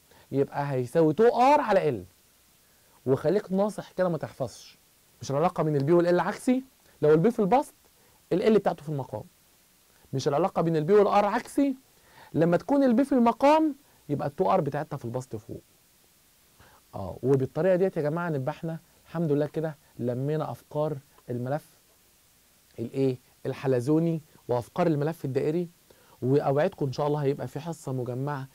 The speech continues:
لجميع الاسئلة باذن الله، وهنحل ان شاء الله اسئلة على كل اللي فات دوت. وطبعًا الملحوظة الأخيرة قبل ما نختم، أنا نوهت عنها من شوية برضو،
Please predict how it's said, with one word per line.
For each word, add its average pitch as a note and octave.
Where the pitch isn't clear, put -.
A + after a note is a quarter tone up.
لجميع B2+
الاسئلة C3+
باذن C3+
الله، C3
وهنحل C3
ان A#2+
شاء C#3
الله C3+
اسئلة C3+
على A#2+
كل C#3+
اللي A2+
فات A2+
دوت. F2
وطبعًا D#3+
الملحوظة D3
الأخيرة D3
قبل C#3
ما D3
نختم، E3
أنا C3+
نوهت C#3
عنها D3
من C#3+
شوية D#3
برضو، D#3+